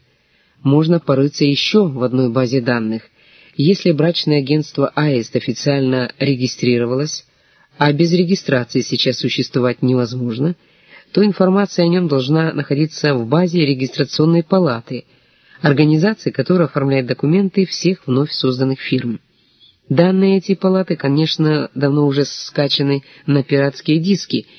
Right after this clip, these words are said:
периодически обновляются и продаются на любом компьютерном рынке,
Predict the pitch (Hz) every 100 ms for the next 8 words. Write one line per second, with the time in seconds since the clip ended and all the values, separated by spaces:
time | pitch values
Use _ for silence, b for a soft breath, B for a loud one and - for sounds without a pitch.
0 | B B - 143 139 165 156 143 - 143
1 | 156 165 190 165 113 - 123 - 139 135
2 | 139 131 139 160 - 147 143 135 135 131
3 | 135 143 135 123 135 131 143 156 175 165
4 | 113 - -